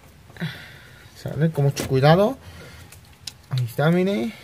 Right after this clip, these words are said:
Aquí este acelerador. Lleva un segurito, nada más lo saca. Ahí está. El sensor T P S también. Ahí está. Eh, hay que usar este desarmador para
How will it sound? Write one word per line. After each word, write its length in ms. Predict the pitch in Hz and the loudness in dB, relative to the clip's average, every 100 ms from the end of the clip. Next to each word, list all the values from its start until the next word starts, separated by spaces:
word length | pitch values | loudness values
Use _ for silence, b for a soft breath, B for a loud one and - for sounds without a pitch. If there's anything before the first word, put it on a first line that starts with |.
| B - | B -6
Aquí 340 | 131 123 147 160 | -6 2 6 8
este 400 | 160 170 160 143 | 8 8 6 6
acelerador. 640 | 139 131 131 127 160 254 - b b b b b - | 6 6 8 8 6 4 -4 b b b b b 0
Lleva 140 | 135 | 2
un 80 | 147 | 4
segurito, 560 | 143 123 139 175 208 | 4 4 4 4 2
nada 100 | 180 | 4
más 140 | 139 139 | 6 6
lo 80 | 131 | 4
saca. 380 | 165 180 - 262 247 B B B B B B B 151 | 4 2 -2 -4 -8 B B B B B B B -8
Ahí 60 | |
está. 460 | 113 - 139 180 214 b b b b b b b - - - | -6 0 2 2 0 b b b b b b b -20 -12 -2
El 160 | 131 | 0
sensor 420 | 123 131 123 147 | 2 0 4 4
T 140 | 147 160 | 4 2
P 140 | - | 2
S 100 | 147 | 0
también. 560 | 147 120 139 185 226 226 B B B - - - - - - - | 0 2 4 4 2 -4 B B B -20 -20 -18 -12 -10 -8 -6
Ahí 160 | 120 117 | -4 -4
está. 460 | - 170 208 226 - - - b b b b b b - | 0 2 2 0 -8 -20 -20 b b b b b b -4
Eh, 440 | 123 131 135 127 - | 2 6 6 6 6
hay 160 | 143 160 | 6 8
que 160 | 175 | 8
usar 300 | 165 165 175 | 8 10 10
este 600 | 180 165 156 143 131 123 | 10 8 6 8 8 6
desarmador 680 | 120 131 123 135 131 143 165 | 2 2 4 4 6 6 4
para 400 | 170 175 196 240 | 4 4 4 2